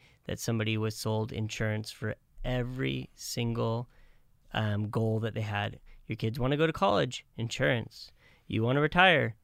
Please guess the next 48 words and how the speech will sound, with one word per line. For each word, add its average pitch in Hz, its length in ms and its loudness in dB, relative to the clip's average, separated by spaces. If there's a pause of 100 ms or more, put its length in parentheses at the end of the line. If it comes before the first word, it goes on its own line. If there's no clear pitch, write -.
(120)
Insurance. 110 760 -2 (320)
You - 140 0
wanna 151 140 4
buy 160 120 8
a 175 60 8
house 175 200 4
one 180 160 2
day? 127 300 2 (140)
Insurance. 120 680 -4 (300)
So 123 520 4 (140)
I 135 80 0
do 151 260 0
have 143 500 8
a, 117 240 -2
a 123 100 -2
little 147 260 0
bit 147 100 2
of 131 80 0
a 123 60 0
pet - 300 -4
peeve 127 280 -2
and 117 140 0
an 110 100 0
annoyance 110 580 0
about 160 300 0
that. 190 320 -2 (320)
Um, 113 400 2
so - 420 0 (200)
one 143 500 -2
of 151 160 4
the, 127 400 6
the 127 100 0
reasons 135 360 2
I 117 60 4
wrote 120 200 0
this 120 160 -6
article 147 500 -2 (760)
is, 143 440 4
if 143 140 -2
I'm 165 80 4
being 208 180 4
honest, 185 420 4
there, 151 260 4
there 147 200 0
are 175 240 6
a 180 80 6
lot 139 300 4
of, 147 340 0